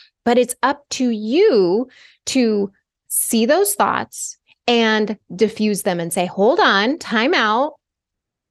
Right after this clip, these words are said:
I don't know what's gonna happen on this case for sure, 'cause it's really not up to me. The facts are the facts. And if I don't just take a look at the facts with a clear head,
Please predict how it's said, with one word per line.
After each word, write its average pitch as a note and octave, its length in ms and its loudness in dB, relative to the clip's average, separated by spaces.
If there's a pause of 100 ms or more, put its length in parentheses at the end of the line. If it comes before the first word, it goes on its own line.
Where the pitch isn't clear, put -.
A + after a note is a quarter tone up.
(380)
I G#3+ 160 2
don't F#4 300 0
know A3 380 2
what's F#3 340 -2
gonna G3+ 180 -6
happen F#3+ 360 -6
on A3+ 160 -2
this B3+ 180 -4
case F4 400 -2
for A3+ 180 -2
sure, A3 520 -2 (100)
'cause A#3 180 -2
it's G#3+ 240 -2
really C#4 340 2
not G#3+ 340 0
up G3 200 -2
to - 160 -12
me. F#3+ 420 -4 (320)
The A3 120 0
facts C4+ 580 -2
are A3 240 4
the G3 140 -2
facts. - 640 -6 (560)
And A3+ 100 4
if A3 180 0
I A3 140 2
don't G4+ 240 2
just C#4 360 0 (240)
take F#3+ 260 -4
a F#3 80 0
look F3+ 340 0
at C#4+ 120 -6
the F4 80 -2
facts - 680 -2 (200)
with G3 260 -2
a F3+ 100 0
clear G#3+ 580 0
head, A#3+ 460 0